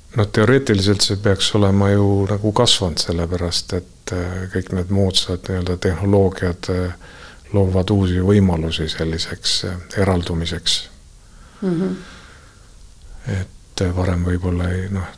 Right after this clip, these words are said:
Speaker 1: avaldus see kuidagi teistmoodi või
Speaker 2: Kui nüüd jõuab inimene ikkagi,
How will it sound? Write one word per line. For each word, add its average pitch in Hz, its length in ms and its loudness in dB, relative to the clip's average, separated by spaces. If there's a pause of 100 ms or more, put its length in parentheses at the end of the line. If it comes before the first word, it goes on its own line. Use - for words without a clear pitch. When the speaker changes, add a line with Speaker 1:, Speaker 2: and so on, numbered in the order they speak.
(140)
Speaker 1:
avaldus 98 580 -2
see 98 320 -4 (140)
kuidagi 98 360 -2
teistmoodi 90 720 0
või 92 240 -6 (1400)
Speaker 2:
Kui 285 380 8
nüüd 202 320 6
jõuab 240 420 8
inimene 156 640 4
ikkagi, 165 960 0